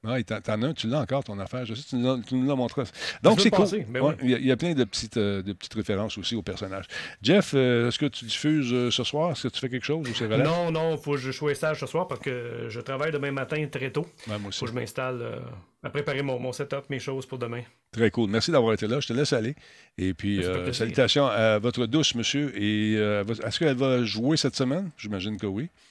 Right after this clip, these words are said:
Speaker 2: Oui, vendredi, normalement, vendredi soir, elle joue.
Speaker 1: Donc, euh, on ne sait pas à quel
Speaker 2: Ah,
Speaker 1: jeu
Speaker 2: on a
Speaker 1: encore.
Speaker 2: joué, hey, faut, faut que je te continue, on a joué
Speaker 1: Oui.
Speaker 2: au jeu, euh, Tango.
Speaker 1: Oui.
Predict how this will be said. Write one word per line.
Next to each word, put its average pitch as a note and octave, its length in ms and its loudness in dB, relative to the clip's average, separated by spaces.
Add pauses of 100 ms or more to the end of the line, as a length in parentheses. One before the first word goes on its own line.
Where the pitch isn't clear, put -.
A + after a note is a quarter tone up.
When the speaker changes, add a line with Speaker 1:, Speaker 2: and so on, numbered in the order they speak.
(260)
Speaker 2:
Oui, D#3+ 160 0
vendredi, C3+ 420 -6
normalement, B2 380 -4
vendredi A#2 280 -8
soir, B2+ 220 -6
elle A#2 80 -10
joue. G#2+ 160 -14 (280)
Speaker 1:
Donc, F2+ 320 -4
euh, F#2+ 140 -2
on F2+ 40 -8
ne F#2 40 -8
sait - 140 -6
pas G2+ 140 2
à - 20 2
quel G#2 140 -2
Speaker 2:
Ah, - 100 2
Speaker 1:
jeu - 60 0
Speaker 2:
on - 40 2
a - 40 0
Speaker 1:
encore. G#3+ 160 0
Speaker 2:
joué, G#3+ 220 -4
hey, G3 300 -4
faut, E3 160 -10
faut D#3+ 140 -14
que - 60 -12
je E3+ 40 -8
te C#3 60 -14
continue, D#3+ 240 -8
on - 20 -4
a C#3+ 60 -6
joué C3+ 120 -10
Speaker 1:
Oui. A#2+ 120 6
Speaker 2:
au - 20 -2
jeu, D3 220 -8
euh, B2 340 -4 (400)
Tango. D3 480 0 (160)
Speaker 1:
Oui. A#2 320 4